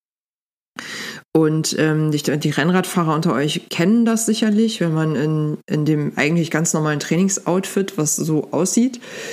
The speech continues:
äh, wie es nun mal <laughs> aussieht, durch die Stadt fährt, dann, ähm, wirkt man schon immer recht exotisch für alle anderen.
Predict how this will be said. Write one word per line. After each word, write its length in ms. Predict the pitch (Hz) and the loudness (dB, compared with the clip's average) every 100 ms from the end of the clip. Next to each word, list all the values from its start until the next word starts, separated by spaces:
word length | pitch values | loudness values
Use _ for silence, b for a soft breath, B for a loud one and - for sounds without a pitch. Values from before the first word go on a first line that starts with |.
| B B B - | B B B 0
äh, 220 | 151 147 | 2 4
wie 60 | |
es 120 | 160 - | 2 2
nun 100 | 156 | 2
mal 100 | - | 2
<laughs> 180 | 180 | 4
aussieht, 380 | 208 - 208 214 | 2 4 2 4
durch 120 | 160 | 2
die 120 | 160 151 | 2 0
Stadt 280 | - 156 | 0 -2
fährt, 440 | - 190 190 190 190 | -2 0 2 2 0
dann, 380 | 160 160 165 - - | 0 0 0 -4 -4
ähm, 400 | 151 147 151 147 | -2 0 0 0
wirkt 240 | 147 170 - | 0 0 0
man 160 | 156 | 0
schon 220 | 147 147 | 0 0
immer 280 | 131 151 151 | 0 0 2
recht 240 | 147 156 - | 0 -2 -2
exotisch 600 | 139 - 165 156 139 - | -2 -2 0 0 0 -2
für 100 | - | 0
alle 200 | 135 139 | 0 0
anderen. 540 | 139 143 135 127 147 | 0 0 -2 -4 -8